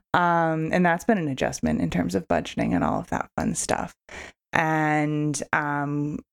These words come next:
being able to, you know, see our families at the holidays, which wasn't something that we could do in twenty twenty, but being able to do that in twenty twenty-one, um, was nice to be able to do that travel. And then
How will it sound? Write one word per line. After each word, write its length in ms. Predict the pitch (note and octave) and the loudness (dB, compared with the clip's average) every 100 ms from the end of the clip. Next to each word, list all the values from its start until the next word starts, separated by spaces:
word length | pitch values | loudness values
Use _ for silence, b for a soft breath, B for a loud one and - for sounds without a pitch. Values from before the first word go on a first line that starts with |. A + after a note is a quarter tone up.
| - | 0
being 300 | F#3 F#3+ F3+ | 4 4 2
able 280 | F3 E3+ E3+ | 2 2 2
to, 360 | E3+ D#3+ D#3 D3+ | 2 2 2 2
you 140 | D#3+ | 0
know, 120 | D3+ | 0
see 280 | D3+ - C4 | 0 2 4
our 120 | C#4+ | 4
families 460 | F#3+ D#3 D3 D3 D3 | 2 0 2 2 0
at 140 | C#3+ | 0
the 60 | C#3 | -2
holidays, 500 | C3+ C#3+ C#3+ C#3+ C#3 | 0 2 2 2 0
which 160 | D3+ D3+ | -2 0
wasn't 320 | D3 C#3+ C#3 | 0 0 -2
something 280 | D3 C#3 C#3 | -2 0 0
that 120 | C#3 | 2
we 140 | C#3 | 0
could 180 | C3+ D3 | 0 -2
do 320 | C3+ C#3+ C#3+ | 2 4 4
in 140 | C#3+ C#3 | 2 -2
twenty 340 | - C#3 C#3 | 0 0 0
twenty, 380 | C3+ C#3+ C3+ C3 | 0 0 2 2
but 160 | C3+ C3+ | 0 0
being 220 | C#3 C#3 | 2 2
able 180 | C3+ C3+ | 0 -2
to 100 | C#3 | 0
do 160 | C#3 | 0
that 160 | C#3 C3 | 2 0
in 100 | C#3 | -2
twenty 300 | - C3 D3 | 0 -2 -2
twenty-one, 680 | - C#3 G3 B3+ B3+ A#3 A3 B B B B - | 0 2 4 4 4 2 -2 B B B B -2
um, 640 | D#3 D3 C#3 C3+ C3+ C#3 - _ _ _ - - | 0 2 0 0 -2 -4 -12 _ _ _ -18 -2
was 200 | F#3+ F#3 | 2 4
nice 280 | F#3 D#3+ D3 | 2 0 0
to 80 | - | -2
be 80 | D#3 | 0
able 140 | C#3+ | 0
to 120 | C3+ | -2
do 140 | C#3+ C#3+ | -2 0
that 200 | C#3 - | 0 -2
travel. 640 | - C3+ C#3 C#3 C3 - - B B _ _ - | -2 -4 0 0 0 -2 -10 B B _ _ -2
And 260 | E3+ E3+ E3+ | 0 2 2
then 840 | E3 D#3 D#3 D3+ D3+ D3+ D3+ - | 2 4 2 2 -2 -2 -2 -4